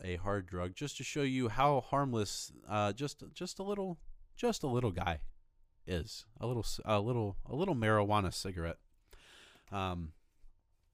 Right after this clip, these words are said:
one of the ideas for the name of the podcast, uh, was going to be weed related, and it was going to be weed related in the fact that my name, uh, Gage,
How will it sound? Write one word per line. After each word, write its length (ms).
one 160
of 80
the 120
ideas 460
for 200
the 160
name 560
of 180
the 80
podcast, 920
uh, 320
was 260
going 200
to 60
be 180
weed 280
related, 480
and 400
it 140
was 120
going 260
to 60
be 520
weed 280
related 400
in 100
the 60
fact 440
that 180
my 220
name, 420
uh, 200
Gage, 520